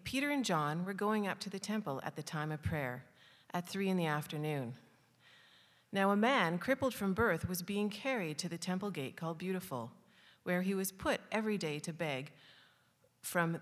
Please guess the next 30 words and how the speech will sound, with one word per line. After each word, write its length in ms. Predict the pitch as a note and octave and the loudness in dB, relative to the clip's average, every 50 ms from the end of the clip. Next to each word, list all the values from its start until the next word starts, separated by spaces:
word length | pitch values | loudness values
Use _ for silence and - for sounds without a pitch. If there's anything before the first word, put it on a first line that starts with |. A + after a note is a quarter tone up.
| - | -4
those 300 | F3 G3 F#3 F#3+ G#3+ G#3+ | 0 2 2 2 2 0
going 260 | F3+ F3+ E3+ E3+ E3 D#3 | -2 0 0 0 0 0
into 240 | D#3 D#3 D#3+ F3+ | 0 -2 -4 -6
the 60 | D#3 D3+ | -6 -6
temple 280 | - D#3+ D3 C#3+ D3+ | -6 -6 -6 -6 -8
courts. 540 | D3 - - E3+ D3 A#2+ - - - - - - _ _ _ _ _ _ _ _ _ - | -12 -10 -8 -8 -8 -8 -8 -10 -12 -12 -12 -16 _ _ _ _ _ _ _ _ _ -8
When 120 | - F#3+ G#3+ | -4 -2 0
he 80 | A3+ | 0
saw 280 | A3+ A3+ - C#4+ D#4+ F#4+ G#4 - | 0 2 2 4 2 2 0 -2
Peter 240 | - G#3+ G3 F#3 F3 | -2 0 0 2 2
and 120 | E3 D#3+ | 0 2
John 280 | D#3+ D#3 C#3+ C#3+ D3 D#3 | 2 2 4 4 2 0
about 220 | D3+ D#3 D#3 D#3+ | 0 -2 -4 -4
to 80 | - - | -4 -4
enter, 380 | E3+ G3+ G#3 G#3 C3+ B2 C#3+ - - - - - - - - | -2 -2 -2 -2 -2 -4 -6 -8 -12 -18 -18 -18 -18 -20 -18
he 160 | - - A3+ - | -10 -8 -4 0
asked 300 | - A#3 B3+ C#4+ - - | 2 2 2 2 2 2
them 120 | G3+ F3 | 0 0
for 120 | F3 - F3 | 0 0 2
money. 400 | F3+ F3+ F#3 E3+ C3 - C#3+ - - - _ _ - - - _ _ _ _ - | 4 4 4 2 0 -4 -6 -10 -14 -20 _ _ -20 -20 -20 _ _ _ _ -12
Peter 300 | - - A#3 A3+ A#3 A3 | -8 -4 0 2 2 2
looked 180 | G#3+ G#3+ G#3+ G#3+ | 2 2 0 0
straight 400 | - - - - A3+ A3+ A#3 - | -2 -2 0 0 0 0 0 2
at 220 | - F#3+ F#3 G3 | 2 2 2 2
him, 300 | G3 F3+ C#3+ A#2 C#3 C3 - - - - - | 0 -2 -2 -2 -6 -8 -12 -16 -20 -14 -8
as 140 | - E3 D#3 | -6 -4 -4
he, 120 | E3+ E3+ - - | -4 -6 -2 0
as 260 | D#3+ F3+ G#3 A3 F#3+ | 2 2 2 2 0
did 180 | - F3 D#3+ | -2 -4 -4
John. 460 | D#3 F#3 F3+ F3+ F#3 E3+ A#2+ G2+ - | -2 0 0 0 0 0 -2 -4 -6